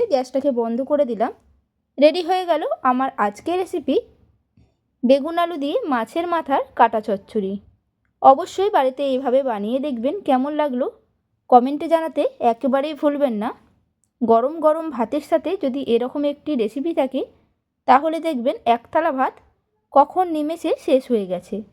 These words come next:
রেসিপিটি আপনাদের কাছে ভালো লেগে থাকলে একটা লাইক করে দেবেন, বন্ধুদের সাথে শেয়ার করে দেবেন। নতুন বন্ধু হয়ে থাকলে আমার চ্যানেলটিকে সাবস্ক্রাইব করার অনুরোধ রইল,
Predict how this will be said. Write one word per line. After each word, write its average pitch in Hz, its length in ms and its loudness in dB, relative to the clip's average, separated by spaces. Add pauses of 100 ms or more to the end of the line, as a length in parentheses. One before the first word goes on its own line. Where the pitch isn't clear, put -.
(760)
রেসিপিটি 302 440 0
আপনাদের 320 400 0
কাছে 339 200 0
ভালো 269 280 0
লেগে 285 240 -2
থাকলে 294 300 -2
একটা 262 260 -2
লাইক 202 360 -2
করে 269 200 2
দেবেন, 247 300 -4 (680)
বন্ধুদের 311 540 -2
সাথে 359 200 -4
শেয়ার 254 320 0
করে 311 220 -4
দেবেন। 247 300 -2 (680)
নতুন 294 360 2
বন্ধু 349 240 -4
হয়ে 359 200 -2
থাকলে 349 320 -2 (180)
আমার 254 340 -2
চ্যানেলটিকে 262 600 -4
সাবস্ক্রাইব 294 640 -2
করার 285 340 0
অনুরোধ 240 400 -2
রইল, 320 280 -2